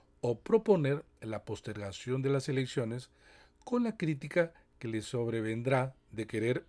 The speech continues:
permanecer en el poder. Pero esta medida,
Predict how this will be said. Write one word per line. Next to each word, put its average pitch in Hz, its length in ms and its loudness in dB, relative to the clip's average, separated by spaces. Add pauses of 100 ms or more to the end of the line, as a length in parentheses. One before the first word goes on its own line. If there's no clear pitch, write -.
permanecer 95 600 -4
en 87 120 -8
el 78 100 -10
poder. 71 360 -10 (760)
Pero 107 400 -4
esta 156 240 -2
medida, 120 460 -2